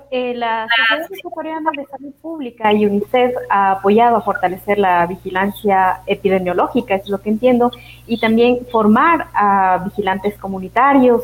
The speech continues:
a través de diferentes áreas de, de capacitación, ¿no? Pues, doctor Sacoto, ¿cuáles serían los resultados que se tienen hasta el momento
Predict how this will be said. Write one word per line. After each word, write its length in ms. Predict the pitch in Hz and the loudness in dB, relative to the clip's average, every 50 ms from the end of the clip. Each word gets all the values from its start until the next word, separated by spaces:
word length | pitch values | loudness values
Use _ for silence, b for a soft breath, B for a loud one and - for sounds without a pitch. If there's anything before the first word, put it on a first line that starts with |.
| - - - | -4 -8 -8
a 80 | 175 - | -8 -6
través 400 | - 180 175 185 190 190 185 190 | -4 -2 0 0 0 -2 -2 0
de 340 | 185 180 175 170 165 165 - - | 2 2 2 2 0 -2 -10 -16
diferentes 480 | 196 - 190 185 196 196 196 202 190 196 | -12 -6 -4 -2 -2 -2 -2 -4 -2 0
áreas 320 | 202 196 202 202 202 202 | 0 2 2 0 -2 -2
de, 240 | 190 180 170 - - - - | -2 -2 -2 -4 -8 -12 -12
de 100 | 196 190 | -12 -8
capacitación, 920 | - - - - - - 196 - - 170 - - - 349 349 294 220 180 | -8 -8 -8 -10 -14 -14 -16 -10 -10 -10 -10 -4 0 2 2 2 2 0
¿no? 200 | 175 196 220 226 B B B B B B B - | -2 -4 -6 -6 B B B B B B B 0
Pues, 160 | 247 254 247 | 2 2 4
doctor 480 | 247 269 262 269 285 285 285 285 277 277 | 4 0 2 2 2 2 4 2 0 0
Sacoto, 760 | 269 254 254 - 285 294 285 294 - 285 277 269 277 277 - - - - | -2 -4 0 0 0 0 0 0 0 2 2 2 0 -2 -6 -12 -6 -2
¿cuáles 440 | 294 294 302 311 320 320 302 311 | 0 2 4 4 4 2 2 0
serían 380 | - 262 254 262 294 294 277 247 | 0 0 2 2 4 4 4 2
los 120 | 233 226 | 2 2
resultados 680 | 226 226 220 - 233 220 208 - 240 247 247 240 240 247 240 - - - | 0 -2 -4 -2 -6 -8 -2 0 2 2 4 4 2 0 -2 -4 -8 -4
que 300 | 226 214 208 208 208 - | 0 2 2 2 0 0
se 160 | - 220 214 | -2 -4 -2
tienen 420 | - 262 302 330 302 262 214 185 | 0 2 4 4 4 4 4 2
hasta 220 | 196 196 - - 202 | -2 -2 -4 -4 -4
el 40 | |
momento 680 | 196 190 190 196 202 208 214 220 214 - 214 208 208 | -4 -4 -2 0 2 2 2 2 0 0 0 0 0